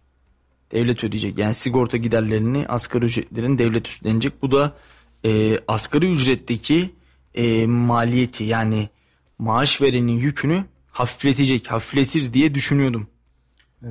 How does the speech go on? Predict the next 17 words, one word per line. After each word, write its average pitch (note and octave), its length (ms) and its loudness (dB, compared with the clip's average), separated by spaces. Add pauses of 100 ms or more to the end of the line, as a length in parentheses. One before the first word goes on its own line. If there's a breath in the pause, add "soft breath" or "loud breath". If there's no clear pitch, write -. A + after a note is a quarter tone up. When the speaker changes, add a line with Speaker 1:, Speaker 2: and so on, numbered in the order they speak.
Speaker 2:
ben D3 180 -8
de, D3 260 -10
e, B2 60 -4 (760)
aradaki B2+ 420 -4
fark, B2+ 280 -4
sigorta A#2 420 -12
primi A2 220 -6
aradaki A#2 380 -6
farkı - 540 -4 (500 soft breath)
yaklaşık, - 580 -6
e, G#2+ 340 0
beş A2+ 280 -2
yüz A2+ 160 -6
civarında A2 520 -4
bir - 60 -18
fark - 340 -6
var. D3+ 220 -6